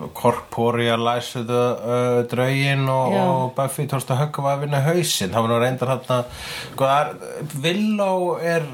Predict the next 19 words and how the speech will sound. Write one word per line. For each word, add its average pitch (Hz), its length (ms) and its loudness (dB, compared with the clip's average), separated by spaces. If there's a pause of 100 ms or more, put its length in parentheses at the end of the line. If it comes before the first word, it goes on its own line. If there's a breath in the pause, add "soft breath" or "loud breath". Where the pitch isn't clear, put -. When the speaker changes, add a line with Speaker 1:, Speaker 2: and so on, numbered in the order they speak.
(140)
Speaker 1:
búin 151 140 -4
að, 139 380 0
er 151 120 2
í 147 160 2
einhverju, 131 300 0
hvað, 170 240 0
hvað 160 220 0
finnst 156 180 0
þér 151 80 2
Willow 151 280 2
núna? 87 280 0
Það 107 80 2
er 117 100 0
eitthvað 131 160 -2
svona 127 140 -2
skrítið 123 320 0
ástand 104 240 -4
á 98 80 -2
henni. 85 160 -6